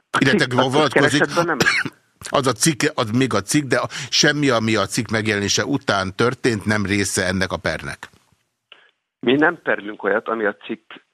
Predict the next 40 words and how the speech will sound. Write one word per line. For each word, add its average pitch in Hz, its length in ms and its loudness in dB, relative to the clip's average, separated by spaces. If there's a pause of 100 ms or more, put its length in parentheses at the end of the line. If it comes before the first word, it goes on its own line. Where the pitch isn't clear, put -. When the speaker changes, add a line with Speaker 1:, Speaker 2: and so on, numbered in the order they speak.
(280)
Speaker 1:
és - 180 -10
a 117 60 -2
kereset - 640 -2 (320)
után 92 380 -4
van, 107 400 0
hiszen 113 320 -4
ugye 113 220 0
azt, 113 180 -4
mi 104 200 -4
a 98 280 -4
cikket - 340 -8
pereljük. - 400 -2 (1120)
Tehát - 200 -2
az 101 100 -4
egy 214 100 4
másik 90 340 -2
kérdés, 101 380 0
hogy 101 100 -6
a 101 40 -2
miniszterelnök 87 680 -6
úr 120 200 4 (400)
ezzel 104 300 0
a 82 60 -2
kijelentésével, 95 680 -2
amit 92 180 -8
ön 101 100 2
is 90 120 -4
idézett 90 340 -2
egy - 100 -12
későbbi 90 460 -2
interjúban, 87 560 -2
is - 320 -2
összemossa 101 640 0
a 76 100 -6
propagandát, 110 500 0
meg 127 140 -4
közben 98 280 0
ezt - 100 -16
többször - 380 0
teszi - 420 -2